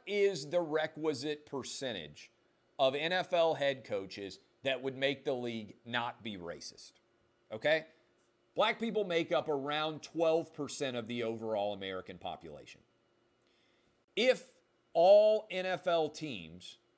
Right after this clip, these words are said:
as coaches reflected the overall population of the United States, that would mean that there would be three or four black coaches.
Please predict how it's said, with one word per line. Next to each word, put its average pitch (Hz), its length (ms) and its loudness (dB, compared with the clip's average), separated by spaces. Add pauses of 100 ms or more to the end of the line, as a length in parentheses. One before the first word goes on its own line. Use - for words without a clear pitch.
(360)
as 139 200 0
coaches 90 720 -8 (460)
reflected 185 720 -2
the 180 160 -2
overall 202 540 4
population 160 680 -4
of 127 100 -4
the 139 60 -8
United 127 380 -4
States, 175 400 0 (280)
that 185 280 0
would 190 160 0
mean 160 420 -6 (240)
that 151 180 -2
there 151 140 2
would 147 140 -2
be 147 120 -2
three 151 320 -2
or 143 80 0
four 131 260 -2
black 110 360 -4
coaches. - 440 -14